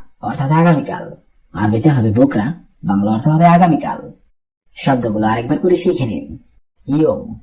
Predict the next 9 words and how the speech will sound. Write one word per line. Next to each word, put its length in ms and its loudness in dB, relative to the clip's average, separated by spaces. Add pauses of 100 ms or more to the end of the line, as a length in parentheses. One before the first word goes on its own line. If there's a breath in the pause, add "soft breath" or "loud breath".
অর্থাৎ 340 0
দিন, 580 2 (500)
দিন 640 0 (160)
অর্থাৎ 280 0
নেকড়ে, 640 0 (420)
মমতাজ 840 2
অর্থাৎ 300 -2
ভালো, 500 -2 (540)
আলিয়ম 600 0